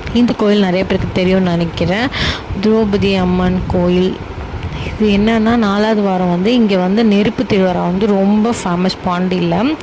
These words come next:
ஆ, கரெக்டா அந்த ஸ்ட்ரீட்டோட நேம் வந்து எனக்கு எக்ஸாக்டா தெரியல. அந்த இ பி டிபார்ட்மெண்ட் இருக்கும்,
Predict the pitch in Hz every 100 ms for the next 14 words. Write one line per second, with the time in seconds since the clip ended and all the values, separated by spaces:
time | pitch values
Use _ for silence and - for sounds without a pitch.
0 | - - - - - - 226 208 202 202
1 | 196 196 - - - - 262 - - 277
2 | 254 240 - - 277 277 - 277 254 233
3 | 220 220 233 226 214 226 220 208 190 -
4 | - 247 226 - - 254 233 202 214 202
5 | 185 196 233 220 196 240 262 254 214 196
6 | 180 180 185 180 175 165 165 196 233